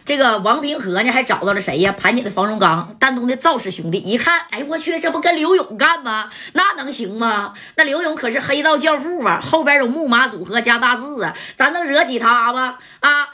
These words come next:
那打架的时候他俩也没上啊，就这么的。你看，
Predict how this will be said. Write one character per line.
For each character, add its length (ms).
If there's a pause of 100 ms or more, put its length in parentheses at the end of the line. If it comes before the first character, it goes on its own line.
(140)
那 80
打 220
架 240
的 80
时 40
候 80
他 140
俩 160
也 140
没 160
上 280
啊， 60
就 160
这 160
么 140
的。 120 (140)
你 160
看， 280